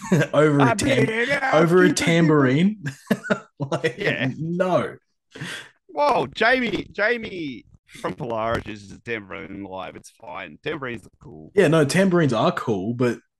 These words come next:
Speaker 1: the way that's
Speaker 2: Bleed it
Speaker 1: sang
Speaker 2: out.
Speaker 1: is, <laughs> is not cool.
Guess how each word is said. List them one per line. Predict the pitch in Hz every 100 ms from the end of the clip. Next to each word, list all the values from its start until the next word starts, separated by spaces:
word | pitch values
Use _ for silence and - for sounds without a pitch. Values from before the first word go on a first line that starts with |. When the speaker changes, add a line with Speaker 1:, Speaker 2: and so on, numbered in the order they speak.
| _ _ _ _
Speaker 1:
the | 131
way | 123 131 131
that's | 113
Speaker 2:
Bleed | 151 139
it |
Speaker 1:
sang | 117 120
Speaker 2:
out. | 117 123 - _
Speaker 1:
is, | 151 127 120 127
<laughs> | 139 165
is | 180 135
not | 135 147 135
cool. | 170 175 156 185 - 123 -